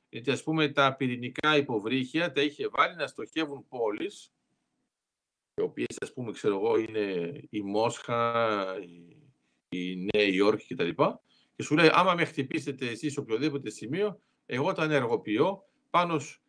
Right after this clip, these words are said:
αυτή η στρατηγική, ε, λειτουργήσε εδώ και δεκαετίες και βέβαια δεν είχαμε κανένα κρούσμα τέτοιου τύπου.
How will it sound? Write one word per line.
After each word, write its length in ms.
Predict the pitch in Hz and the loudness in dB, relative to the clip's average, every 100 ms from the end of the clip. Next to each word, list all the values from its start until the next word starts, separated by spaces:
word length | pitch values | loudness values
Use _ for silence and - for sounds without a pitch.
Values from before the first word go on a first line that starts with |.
| _ | _
αυτή 420 | - 127 123 - | -2 -2 -2 -6
η 40 | 190 | -8
στρατηγική, 960 | 143 151 120 120 117 - - 196 208 - | -2 -2 -2 -8 -14 -10 -6 -6 -6 -10
ε, 240 | - 117 87 | -6 -2 0
λειτουργήσε 600 | 131 127 156 131 107 123 | -2 0 -2 -2 -6 -4
εδώ 140 | 117 | -2
και 140 | 131 117 | -2 -2
δεκαετίες 840 | 110 117 107 104 156 180 170 - _ _ _ | -2 2 2 2 0 -2 -4 -12 _ _ _
και 180 | - 131 | -6 0
βέβαια 240 | 135 165 151 | 2 4 4
δεν 120 | 143 | 2
είχαμε 340 | 147 151 147 | 0 -2 -2
κανένα 500 | 139 123 131 139 123 | 0 0 0 0 0
κρούσμα 480 | 117 127 131 120 123 | -2 -2 -2 -2 -4
τέτοιου 300 | 123 - 123 | -4 -8 -10
τύπου. 400 | - - 120 - | -8 -12 -12 -18